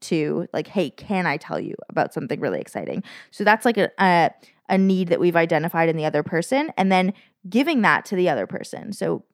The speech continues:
another one would be me giving you space in a fight. Even though it's really difficult for me to do that,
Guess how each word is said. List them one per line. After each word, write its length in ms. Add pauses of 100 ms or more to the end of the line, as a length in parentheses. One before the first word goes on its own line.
(460)
another 340
one 120
would 100
be 120
me 180
giving 340
you 100
space 580
in 120
a 40
fight. 360
Even 180
though 80
it's 160
really 380
difficult 420
for 100
me 120
to 100
do 200
that, 280